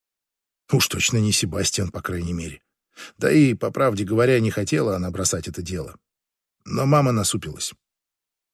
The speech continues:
«Это же прямо как в тот раз». Слова повисли в воздухе между ними, словно перья, парящие, но не опускающиеся на землю. Клара хранила молчание. Время от времени она даже ощущала себя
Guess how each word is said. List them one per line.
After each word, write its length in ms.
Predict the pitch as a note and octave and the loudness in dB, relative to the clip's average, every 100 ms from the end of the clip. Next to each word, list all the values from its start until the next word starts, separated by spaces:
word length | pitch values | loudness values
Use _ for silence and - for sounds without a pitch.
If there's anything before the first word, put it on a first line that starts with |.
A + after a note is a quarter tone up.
| - | -10
«Это 200 | F#2+ A2+ | -4 0
же 240 | B2 A2 _ _ _ _ _ _ _ - | 2 0 _ _ _ _ _ _ _ -12
прямо 320 | - G2+ A#2 | -2 0 0
как 160 | - - | -2 -4
в 60 | |
тот 160 | - A#2 | -2 0
раз». 340 | A#2+ C3 - - _ _ _ _ _ _ _ _ _ - | 0 0 -4 -8 _ _ _ _ _ _ _ _ _ -4
Слова 340 | - D3+ G3 | 4 8 8
повисли 400 | E3+ E3+ F3+ D#3 | 8 6 6 6
в 80 | D#3 | 6
воздухе 460 | E3 E3+ D3+ D3+ | 8 8 6 4
между 340 | D3+ D3+ C3 D3 | 4 4 6 6
ними, 280 | E3 E3 A2 | 8 6 4
словно 460 | - B2 B2+ C3+ | 0 0 2 2
перья, 560 | B2+ F#3 F#3 C3 F2+ E2+ - | 4 8 10 8 4 -6 -2
парящие, 720 | A2 D3+ F3+ C#3+ - D#3 C#3+ | 2 4 6 4 4 4 4
но 120 | D3 | 6
не 140 | C#3+ | 4
опускающиеся 1120 | C3+ - - - C3 B2 G#2 - A2 G2+ - | 4 0 -4 -2 0 0 0 -2 -2 -2 -2
на 140 | G2 F#2+ | -2 -4
землю. 420 | E2+ F2+ D#2 - _ _ _ _ _ _ _ - | -4 -6 -8 -12 _ _ _ _ _ _ _ -6
Клара 340 | G#2 C#3+ D3 | 2 4 4
хранила 520 | D3 B2 A2+ A2 G#2 G2+ | 2 0 0 0 0 0
молчание. 720 | F#2+ F2 - F#2+ F2 D2 - _ _ _ _ - - | -2 -4 -4 -4 -4 -8 -14 _ _ _ _ -16 -2
Время 300 | D3+ D#3+ D3 | 4 6 6
от 100 | - | 6
времени 340 | E3 D3+ A2 | 6 6 4
она 220 | F#2+ G#2 | 0 0
даже 220 | B2 A#2 A#2 | 2 2 2
ощущала 680 | G#2 G#2 - - B2+ A#2+ | 0 -2 0 2 2 2
себя 400 | A2 - F#2 F#2+ | 0 -2 -4 -6